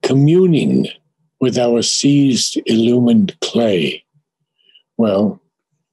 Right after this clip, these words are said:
we know what seized is. It takes possession of something by force or at will. And illumined is just giving light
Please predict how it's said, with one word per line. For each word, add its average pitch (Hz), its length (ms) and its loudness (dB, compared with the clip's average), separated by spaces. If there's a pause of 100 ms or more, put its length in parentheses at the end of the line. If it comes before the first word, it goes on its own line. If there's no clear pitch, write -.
we 117 120 2
know 123 140 0
what 131 240 -2
seized 131 600 -2
is. - 300 -4
It - 500 -8
takes 117 320 -4
possession 110 600 -2
of - 180 -8
something - 480 -12 (840)
by 107 140 -2
force 131 540 -2
or 123 160 -2
at 120 160 -6
will. 147 360 -2 (960)
And 135 200 0
illumined 143 1000 2 (760)
is 139 420 0
just - 600 -10 (680)
giving 110 340 -2
light 117 380 -2